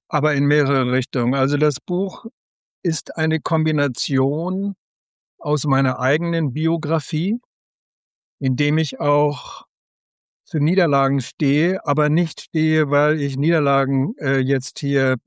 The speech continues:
ähm, hochheben will, sondern ich will den Lesern sagen, Niederlagen gehören zum Leben. Ihr müsst sie auch so betrachten, nämlich aufstehen und weitermachen. Das gilt, gilt natürlich insbesondere für die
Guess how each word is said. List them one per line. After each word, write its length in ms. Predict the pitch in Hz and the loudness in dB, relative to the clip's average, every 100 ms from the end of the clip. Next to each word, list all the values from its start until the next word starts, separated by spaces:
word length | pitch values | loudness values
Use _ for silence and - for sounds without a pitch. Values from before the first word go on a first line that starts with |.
| 349 | -10
ähm, 640 | 202 135 131 131 127 123 - _ _ _ _ _ _ - | -6 -4 -2 0 0 -2 -6 _ _ _ _ _ _ 0
hochheben 540 | 208 - 190 147 127 | 0 2 2 2 0
will, 260 | 127 131 160 | 2 2 2
sondern 380 | 135 151 151 143 | 0 2 0 -2
ich 240 | 123 139 | -4 -2
will 400 | 143 160 175 165 _ 156 | 0 2 0 -2 _ 0
den 160 | 143 | 2
Lesern 640 | 131 143 165 156 131 131 117 | 2 4 4 2 2 2 0
sagen, 640 | 123 131 160 156 139 143 | 0 0 0 -2 -2 -2
Niederlagen 1000 | 131 143 156 165 170 165 123 123 143 139 | -2 0 2 2 2 2 2 2 0 0
gehören 380 | 131 127 131 147 | 0 2 0 -2
zum 260 | - 131 | -2 0
Leben. 600 | 123 120 139 143 113 98 _ _ _ _ _ _ _ _ _ _ _ _ | 0 2 2 0 -2 -6 _ _ _ _ _ _ _ _ _ _ _ _
Ihr 160 | - 139 | -2 2
müsst 480 | 143 165 175 - - | 4 4 4 -2 -6
sie 200 | 147 165 | -2 0
auch 160 | 147 | 0
so 200 | 120 160 | 0 0
betrachten, 840 | 151 131 123 147 - - 135 135 151 | 0 -2 0 0 -2 -6 -2 -2 0
nämlich 340 | 143 139 - | 0 0 -2
aufstehen 680 | 156 156 147 - 147 143 143 | 2 2 0 -2 0 2 0
und 220 | 135 127 | -2 0
weitermachen. 720 | 120 131 131 127 110 110 107 - _ _ _ _ _ _ _ _ | 0 0 0 0 -2 -8 -12 -16 _ _ _ _ _ _ _ _
Das 220 | 139 131 | -6 -6
gilt, 300 | - 156 147 - | -2 -2 -4 -6
gilt 240 | 156 160 165 | 0 0 0
natürlich 460 | 143 160 147 202 | -2 0 0 -2
insbesondere 800 | 170 180 - 135 139 151 151 143 131 | -4 -4 -4 0 2 2 2 0 0
für 220 | 151 139 | -2 0
die 280 | 135 135 | 2 0